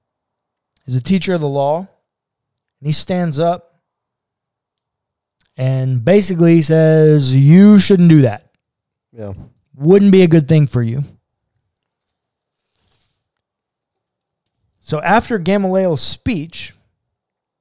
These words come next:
Speaker 1: the text says at the end of verse thirty-nine, "They were convinced by him." So Gamaliel comes in and saves the day because he understands what's about to happen if they kill them.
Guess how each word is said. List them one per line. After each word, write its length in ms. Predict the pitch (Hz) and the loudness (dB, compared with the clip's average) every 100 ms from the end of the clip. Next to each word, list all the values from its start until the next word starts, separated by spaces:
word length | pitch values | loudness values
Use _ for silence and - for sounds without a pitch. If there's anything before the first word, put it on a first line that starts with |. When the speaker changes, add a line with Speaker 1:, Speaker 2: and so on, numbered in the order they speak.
| _ 87 - 82 _ _ _ _ _ _ _ 139 | _ -20 -20 -20 _ _ _ _ _ _ _ -8
Speaker 1:
the 80 | |
text 360 | 135 190 185 - | -2 -2 -2 -4
says 800 | 185 180 139 120 113 110 - - _ - | 0 0 0 -2 -4 -8 -10 -14 _ -12
at 100 | 127 | -4
the 160 | 139 | 0
end 160 | 156 156 | 0 0
of 80 | 139 | 0
verse 240 | 147 131 | 0 -2
thirty-nine, 640 | - 135 127 135 120 98 107 _ _ _ _ _ _ - | -4 -4 -2 -4 -4 -8 -14 _ _ _ _ _ _ -6
"They 180 | 131 175 | 0 2
were 140 | 196 | 2
convinced 580 | 202 196 220 277 - 135 | 0 0 0 0 -6 -6
by 160 | 123 104 | -4 -6
him." 360 | 101 - - _ _ _ _ _ _ _ _ _ _ - | -10 -16 -20 _ _ _ _ _ _ _ _ _ _ -16
So 80 | 120 | -4
Gamaliel 600 | 180 226 208 220 185 165 | -2 0 2 4 4 2
comes 280 | 175 165 | -2 -2
in 100 | 170 | -2
and 120 | 160 - | -4 -2
saves 360 | 175 180 139 | 0 0 -2
the 120 | 151 | -6
day 240 | 127 113 127 _ _ _ _ _ _ _ _ | -8 -10 -16 _ _ _ _ _ _ _ _
because 560 | 131 120 147 139 135 - - | -12 -4 -2 -2 -4 -8 -4
he 180 | 185 202 | 0 0
understands 720 | 170 143 160 143 127 120 110 | 0 -2 -2 -2 -2 -6 -8
what's 220 | 131 123 | -10 -8
about 200 | 131 117 | -8 -6
to 60 | 110 | -8
happen 500 | 113 98 101 101 110 | -10 -12 -16 -20 -18
if 160 | 117 107 | -16 -10
they 160 | 110 | -10
kill 240 | 107 113 101 | -8 -10 -10
them. 340 | - 139 139 | -12 -14 -14